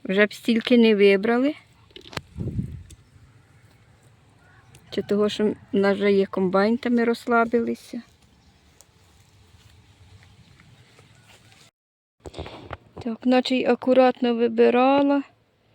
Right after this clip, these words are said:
але втрати є. Бачите, скільки порозкидала, розрубали гарбуза. Насіннячко трошки випало, там два, там три, там одне.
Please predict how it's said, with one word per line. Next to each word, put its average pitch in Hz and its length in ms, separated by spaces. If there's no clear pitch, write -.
але - 140
втрати 247 680
є. 220 300
Бачите, 214 420
скільки 311 380
порозкидала, 311 920
розрубали 262 680
гарбуза. 220 720
Насіннячко 247 640
трошки - 500
випало, 220 580
там 262 360
два, 208 460
там 247 300
три, 220 340
там 262 280
одне. 226 400